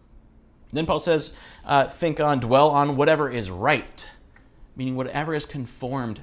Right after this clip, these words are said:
to the heart of God, whatever follows the law of love, whatever loves God with everything they are, and whatever loves their neighbor as their self. That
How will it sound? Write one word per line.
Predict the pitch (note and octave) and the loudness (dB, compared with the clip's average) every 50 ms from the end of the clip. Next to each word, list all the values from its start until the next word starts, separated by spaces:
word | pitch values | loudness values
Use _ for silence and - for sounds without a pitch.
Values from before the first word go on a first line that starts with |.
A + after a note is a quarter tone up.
| - - - | -16 -20 -18
to | - C3 | -16 -14
the | A#2 | -14
heart | - - C3 C3 A#2+ G#2+ | -12 -12 -12 -10 -10 -10
of | G2+ G#2 | -12 -10
God, | - A2 A#2+ B2 G2+ F2 D#2+ - - - - - - - | -10 -8 -6 -4 -6 -6 -8 -10 -18 -20 -20 -20 -12 -4
whatever | C3 C#3 D#3 E3+ F3+ F#3 | -2 2 2 2 2 0
follows | - - - E3 E3+ E3 D#3+ D3+ C#3 - | -2 2 4 4 6 6 4 2 2 2
the | C#3 C3 | 0 -2
law | B2 B2 B2+ A2+ G#2+ G#2+ G#2+ A2 - - - - - _ _ - | 0 2 2 4 4 4 2 0 -4 -12 -20 -20 -20 _ _ -10
of | B2 B2+ G#2+ A2+ | -8 -8 -8 -4
love, | A#2+ C#3+ D3 B2 G2 F#2+ | -2 -2 0 0 -2 -2
whatever | G#2+ C3 D#3+ E3+ E3 D3+ - - - - | -2 0 2 2 2 0 -2 -10 -14 -8
loves | A#2 A#2 A#2+ C#3 C3 C#3+ A3 G#3+ G#3 - | -4 0 4 6 6 6 6 6 2 -2
God | - - E3 D3 C#3+ D3+ E3 D#3+ | 0 0 2 4 4 4 4 4
with | C3+ C3 | 0 -4
everything | A2+ A2 D3 D#3+ D3+ - E3 D#3 D3+ | -4 -4 -4 -4 -4 -4 -6 -4 -2
they | D3+ D3 C#3 | 0 0 0
are, | - - A2 G#2 G#2+ A2 C3+ E3+ - - _ _ - - - - - - | 0 0 2 2 4 2 2 0 -2 -14 _ _ -20 -20 -20 -20 -20 -8
and | - C3+ | -4 0
whatever | D3 D#3 D#3+ D#3+ D3 | 2 2 2 2 2
loves | C3+ C#3+ D3 D#3 D3 C#3 | 2 0 0 0 -2 -2
their | D3 C#3+ C#3+ | -4 -4 -2
neighbor | C3+ B2 A#2 A2+ B2 B2+ C3+ C3+ - - - - - - - | -2 -4 -4 -4 -6 -8 -8 -10 -18 -20 -20 -20 -20 -16 -12
as | C#3+ C3+ C3+ - | -12 -10 -10 -10
their | D3 C3 | -8 -6
self. | - - E3+ B2+ G#2+ A2+ G2+ F#2+ G2 | -4 -4 -4 -4 -6 -10 -12 -4 -2
That | C3 D#3+ F3+ - - - | 0 0 0 -2 -8 -18